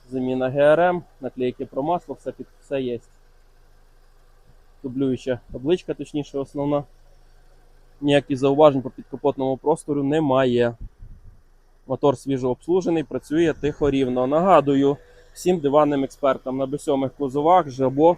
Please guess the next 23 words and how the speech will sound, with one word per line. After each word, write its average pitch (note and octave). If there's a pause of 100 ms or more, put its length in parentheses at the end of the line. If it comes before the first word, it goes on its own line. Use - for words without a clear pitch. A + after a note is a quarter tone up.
накладка C#3 (100)
вже C#3+
не C#3+
йде. B2+ (340)
На C3+
Б C3+
шостих E3+
йшла. B2+ (380)
Тут D#3
під C#3
неї F3
навіть B2+
немає C#3+
кріплень. B2
Якщо B2
бачите, D3
тут B2+ (680)
вже C3
немає C3+
кріплень D3
під C#3
жабо. A#2+ (440)
Жодного C3